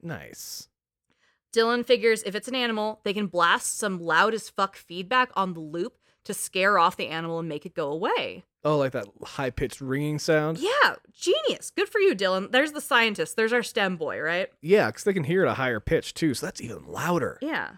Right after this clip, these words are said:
Speaker 2: Ryan's like, "Okay, dude, you got this. Do what you need to do. I'll cover you." Dylan tries and realizes the animal pulled the wire up through the ceiling and he has to go fix it. He's like, "God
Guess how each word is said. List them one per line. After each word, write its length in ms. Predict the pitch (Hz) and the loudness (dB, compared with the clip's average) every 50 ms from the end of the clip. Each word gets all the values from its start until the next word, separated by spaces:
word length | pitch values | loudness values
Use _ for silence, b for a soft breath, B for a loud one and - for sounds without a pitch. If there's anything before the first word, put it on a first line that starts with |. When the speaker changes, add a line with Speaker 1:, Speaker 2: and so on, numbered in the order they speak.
| _ _ | _ _
Speaker 2:
Ryan's 320 | 196 226 226 233 226 202 | 2 4 4 4 4 2
like, 200 | 226 208 - _ | 0 0 2 _
"Okay, 320 | 220 226 226 - 240 214 | 4 4 4 4 0 0
dude, 300 | 208 160 190 180 175 160 | 0 0 0 0 -2 -2
you 140 | 156 180 214 | -2 -6 -6
got 320 | 185 - 196 180 180 - - | 0 4 4 4 4 4 0
this. 360 | 180 170 170 - - - - _ _ _ _ _ _ _ _ _ 185 160 | -2 -2 -2 -4 -8 -12 -14 _ _ _ _ _ _ _ _ _ -18 -8
Do 120 | - 233 233 | -2 2 2
what 140 | 233 226 226 | 2 2 2
you 80 | 247 226 | 0 0
need 100 | 208 208 | 2 0
to 60 | 202 | 0
do. 240 | 170 185 180 180 165 | 0 0 0 0 2
I'll 160 | - 175 170 | 0 0 -2
cover 300 | - - 156 139 143 147 | -2 -4 -6 -4 -6 -10
you." 260 | 120 80 78 101 - - _ _ _ _ _ _ _ _ _ _ _ _ | -10 -10 -10 -10 -12 -14 _ _ _ _ _ _ _ _ _ _ _ _
Dylan 260 | 233 247 269 320 349 | 6 6 6 6 0
tries 500 | 330 - - - 190 190 185 175 160 165 | -2 -4 0 2 4 6 6 6 4 2
and 180 | - - 196 190 | 0 -4 -2 0
realizes 480 | 180 185 185 175 165 156 165 165 180 165 | 2 2 2 4 4 2 0 -2 -6 -6
the 160 | - 180 - - | -8 -8 -6 -6
animal 320 | 165 180 180 185 190 196 | -4 -4 -2 -2 -2 -4
pulled 400 | 185 - - - 208 196 196 190 | -4 -6 -10 -6 -4 -4 -4 -2
the 80 | 196 196 | -4 -4
wire 560 | 185 165 160 156 156 156 170 175 170 - - _ | -4 -2 0 2 2 4 4 2 2 0 0 _
up 220 | 180 180 180 - _ | 0 0 0 -2 _
through 180 | 190 180 175 | -6 -6 -4
the 80 | 151 151 | -6 -6
ceiling 440 | - - 185 180 165 151 147 147 - | -10 -8 -4 -2 -2 -2 -2 -6 -6
and 80 | 175 | -6
he 60 | 175 170 | -6 -6
has 140 | 165 160 | -6 -8
to 80 | - 190 | -10 -6
go 200 | 165 165 160 156 | -2 -2 -2 -2
fix 400 | - - _ - - - - - | -4 -8 _ -12 -12 -12 -12 -12
it. 160 | - 69 - _ | -12 -14 -14 _
He's 160 | - 113 - | -14 -10 -10
like, 200 | 113 110 - _ | -10 -10 -12 _
"God 340 | - 185 185 190 190 180 | -8 -4 -4 -2 -4 -4